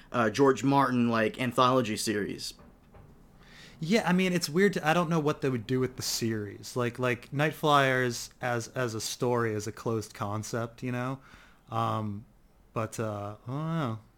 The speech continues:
Speaker 2: We'll s-, we'll see. They m-, it must be loosely adapted or something.
Speaker 1: Well, H B O does, like, miniseries all the time, like Band of Brothers. I, I could see it being, like, four or five episodes.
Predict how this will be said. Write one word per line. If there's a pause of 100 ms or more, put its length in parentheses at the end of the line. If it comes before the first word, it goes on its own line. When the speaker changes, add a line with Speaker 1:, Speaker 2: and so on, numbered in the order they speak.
(120)
Speaker 2:
We'll
s-,
we'll
see.
They
m-,
it
must
be
loosely
adapted
or
something.
Speaker 1:
Well,
H
B
O
does,
like,
miniseries
all
the
time,
like
Band
of
Brothers.
I,
I
could
see
it
being,
like,
four
or
five
episodes.